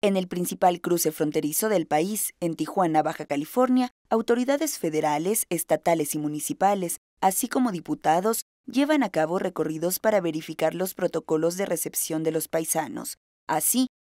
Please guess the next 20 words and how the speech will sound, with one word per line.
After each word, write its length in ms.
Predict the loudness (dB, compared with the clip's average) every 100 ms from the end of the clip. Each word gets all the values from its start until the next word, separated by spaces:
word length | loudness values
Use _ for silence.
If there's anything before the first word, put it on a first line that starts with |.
| _
como 220 | 0 2
de 100 | 2
los 160 | 0 -2
migrantes 580 | -2 0 0 0 -2 0
en 120 | 2
la 100 | 2
línea 260 | 2 -2
fronteriza 680 | -4 -6 -6 -6 -2 0 0 -4 _
y 120 | -6
que 100 | -4
también 380 | -2 0 2 2
reciban 440 | 0 -2 -2 0 0
un 120 | -2
trato 340 | -4 -4 -4
digno 320 | -4 -6 -2
a 80 | -2
pesar 420 | -2 -2 0 0
de 100 | 0
las 140 | -2 -4
circunstancias 840 | -6 -6 -6 -4 -4 -2 -4 -4